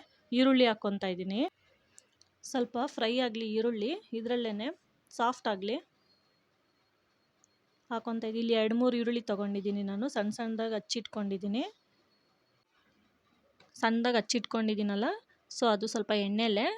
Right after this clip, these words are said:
ಸಾಫ್ಟ್ ಆಗಲಿ. ಇಲ್ಲಿ ಎರಡರಿಂದ ಮೂರು ಈರುಳ್ಳಿ ತೊಗೊಂಡಿದ್ದೀನಿ.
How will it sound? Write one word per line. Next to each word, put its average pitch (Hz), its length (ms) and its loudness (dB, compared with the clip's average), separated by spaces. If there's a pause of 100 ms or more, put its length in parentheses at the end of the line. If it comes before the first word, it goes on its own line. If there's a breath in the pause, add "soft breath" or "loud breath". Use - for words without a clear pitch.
(200)
ಸಾಫ್ಟ್ 214 420 0
ಆಗಲಿ. 196 320 0 (1160)
ಇಲ್ಲಿ 240 160 0
ಎರಡರಿಂದ 233 480 4
ಮೂರು 226 240 2
ಈರುಳ್ಳಿ 220 280 4
ತೊಗೊಂಡಿದ್ದೀನಿ. 202 580 -2